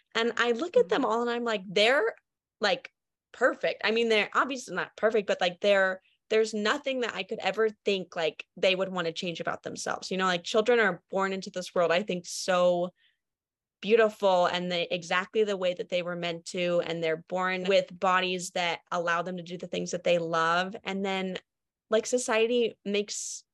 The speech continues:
Speaker 1: them think s-, from such a young age that there's things that are wrong with them or things that people aren't going to like about them. And it's so sad. Like, it's sad to think
Speaker 2: It is
Speaker 1: about.
Speaker 2: sad because especially, like, when you're sitting on the carpet with your little kindergartners,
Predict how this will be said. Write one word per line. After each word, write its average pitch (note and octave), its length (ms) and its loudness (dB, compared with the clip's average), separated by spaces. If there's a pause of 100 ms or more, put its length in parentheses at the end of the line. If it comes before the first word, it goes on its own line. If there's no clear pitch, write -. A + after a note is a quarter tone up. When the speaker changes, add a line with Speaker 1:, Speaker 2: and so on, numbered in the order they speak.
(160)
Speaker 1:
them G3 380 -2
think G3 220 -2
s-, - 300 -10 (440)
from G3+ 140 -2
such G3 300 -4
a G#3 40 -2
young F3+ 440 -4
age E3+ 540 -4 (400)
that F#3+ 100 -2
there's F#3 460 -2
things F3+ 240 -2
that F3 120 -2
are E3+ 360 -2
wrong A3+ 240 0
with F#3+ 140 -6
them D#3 180 -6
or E3+ 100 -4
things F3+ 340 -6
that F3 300 -2 (300)
people G#3 240 -2
aren't F#3 180 -2
going F#3 160 -2
to E3+ 60 -6
like F#3+ 220 -4
about E3+ 320 -6
them. E3+ 340 -6 (300)
And C4+ 100 -4
it's D#4+ 160 -4
so C#4 420 -4
sad. C4 540 -2 (100)
Like, G3 220 -2
it's B3+ 180 -4
sad B3 300 -8
to C4 80 -8
think C#4 320 -12
Speaker 2:
It C#4 80 -6
is D#4+ 140 -6
Speaker 1:
about. - 0 -
Speaker 2:
sad D#4 160 -4
because B3+ 380 -6 (220)
especially, A#3 540 -6
like, C4 100 -10
when A3 160 -4
you're C4+ 160 -2
sitting A#3 320 -4
on A3+ 140 -4
the G3 80 -2
carpet F#3 500 -6
with G#3 180 -8
your G3 180 -2
little F#3+ 400 -4
kindergartners, G#3 800 -6